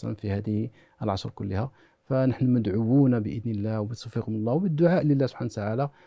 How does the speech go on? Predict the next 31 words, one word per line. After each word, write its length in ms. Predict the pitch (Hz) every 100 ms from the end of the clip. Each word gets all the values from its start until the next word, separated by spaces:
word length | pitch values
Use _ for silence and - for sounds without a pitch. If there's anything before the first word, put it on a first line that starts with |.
| -
مدعوون 580 | 131 107 117 117 131 127
لأن 560 | 120 123 131 - 127
نشمر 640 | 127 - 160 135 120 107 107 _ _ _ -
كما 280 | 113 117
علمنا 460 | 104 143 131 117 113
رسول 280 | 107 - 104
الله 100 | 101
صلى 180 | - 101
الله 140 | 98
عليه 100 | 107
وسلم، 140 | 107 -
كان 200 | 110 104
إذا 240 | 110 110
قبلت 640 | 104 107 120 117 110 117 - _ - 113
العشر 320 | 98 107 107
الأواخر، 440 | - 107 107 110
إذا 220 | 95 104
جاءت 240 | 101 123 107
العشر 240 | 104 -
الأواخر، 480 | 113 98 101 113 113 _ _ _ - 160 143
أحيا 420 | - - 127 120 117
ليله 420 | 113 104 104 95
وشد 1000 | 110 113 113 110 117 120 117 - 107 110
المئزار 800 | 110 110 110 107 107 95 - - - _ - -
كما 240 | 113 110
جاء 380 | 101 107 107 107 _ _ -
عنه، 380 | 107 104 110 - - - -
كما 320 | 113 110 110
جاء 220 | 120 113 113
في 140 | 123
وصف 400 | 170 175 -